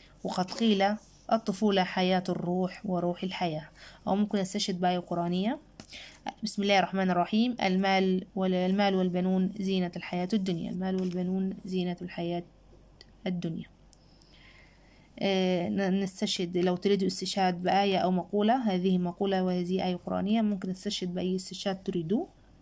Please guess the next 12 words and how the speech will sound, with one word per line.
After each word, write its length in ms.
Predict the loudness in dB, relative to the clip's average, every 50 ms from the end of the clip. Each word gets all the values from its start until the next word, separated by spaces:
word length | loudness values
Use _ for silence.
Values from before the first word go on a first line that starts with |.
| -20 -20 -20 -20 -20 -20 -20 -20 -20 -20 -20 -20 -20 -20 -20 -18 -18 -18 -18 -18 -20 -12 -6 -4
الخاتمة 400 | -2 0 2 0 2 4 2 2
بتكون 360 | 2 2 -2 -2 -2 -2 -2
قصيرة، 540 | -2 -2 -4 -2 0 2 4 4 4 2 0 -2 -6 -8 -6 -4
يعني 280 | -2 0 0 0 -2
سطر، 320 | -2 -4 -6 -6 -8 -10 -16 -18 -18 -20 -20 -20 -18
سطرين، 520 | -10 -6 -4 -4 -2 -2 -2 0 0 -2 -4 -6 -10 -20 -20 -14
ثلاثة، 560 | -8 -4 0 2 2 2 0 -2 -6 -8 -8 -10 -12 -20 -20 -20 -20 -20 -10 -6
بتكون 260 | -6 -4 -2 0 -2 0
قصيرة 320 | -2 -2 -2 0 0 0
مثل، 320 | 0 0 -2 -2 -2 -2
آه، 880 | -2 -2 -4 -6 -14 -20 -20 -20 -14 -6 -4 -2 0 0 0 -2 -2 0
المقدمة. 640 | 0 0 0 0 0 -4 -4 -2 -2 -2 -2 -2